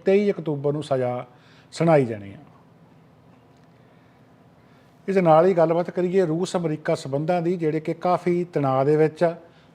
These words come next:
ਅ, ਅਮਰੀਕਾ ਵੱਲੋਂ ਰੂਸ ਨੂੰ ਜਿਹੜੀ ਇੱਕ ਡੈਡਲਾਈਨ ਦਿੱਤੀ ਹੋਈ ਆ ਵੀ ਇੰਨਿਆਂ ਦਿਨਾਂ ਦੇ ਵਿੱਚ ਵਿੱਚ ਜੇਕਰ ਤੁਸੀਂ ਸਾਡੀਆਂ ਗੱਲਾਂ ਨਹੀਂ ਮੰਨਦੇ ਤਾਂ ਫਿਰ ਅਸੀਂ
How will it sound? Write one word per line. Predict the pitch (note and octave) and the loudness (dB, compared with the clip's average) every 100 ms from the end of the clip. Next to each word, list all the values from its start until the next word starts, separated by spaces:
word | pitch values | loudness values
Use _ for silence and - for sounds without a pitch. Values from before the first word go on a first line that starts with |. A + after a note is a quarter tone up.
| - | -2
ਅ, | C3 | 0
ਅਮਰੀਕਾ | C3+ D3 D#3 F3 | 0 0 2 2
ਵੱਲੋਂ | E3 E3 E3+ D#3+ | 2 0 0 -2
ਰੂਸ | C#3 D3 | -2 -4
ਨੂੰ | D3 D3+ D#3 D3+ | -4 -4 -4 -6
ਜਿਹੜੀ | D3 D#3+ | -4 -2
ਇੱਕ | D#3 D#3 | -2 -4
ਡੈਡਲਾਈਨ | C#3 C3+ C#3+ D#3 | -2 -2 0 0
ਦਿੱਤੀ | D#3 D3 D#3+ D3+ | 0 -4 -4 -2
ਹੋਈ | C#3+ D3 | -2 0
ਆ | C3+ C#3 - - - | -4 -6 -16 -20 -4
ਵੀ | D3+ | -2
ਇੰਨਿਆਂ | F#3 D#3 D#3 D#3+ | 0 2 2 2
ਦਿਨਾਂ | D3+ D#3 | 0 -2
ਦੇ | D#3 | -2
ਵਿੱਚ | D3 D3 | -2 -2
ਵਿੱਚ | D#3 D#3 | -4 -2
ਜੇਕਰ | D3 D3 | -2 -2
ਤੁਸੀਂ | D3 C#3 D#3 | -4 -6 -6
ਸਾਡੀਆਂ | D3+ C#3+ C#3 C#3+ | -2 -2 -2 -4
ਗੱਲਾਂ | C#3 C3+ C3+ | -4 -4 -4
ਨਹੀਂ | B2+ E3 | -4 -4
ਮੰਨਦੇ | D#3+ C#3+ C#3 | -2 -2 -2
ਤਾਂ | D3 D#3 | -4 -4
ਫਿਰ | D3 C#3+ | -2 -4
ਅਸੀਂ | C3 C#3+ C#3+ | -4 -6 -8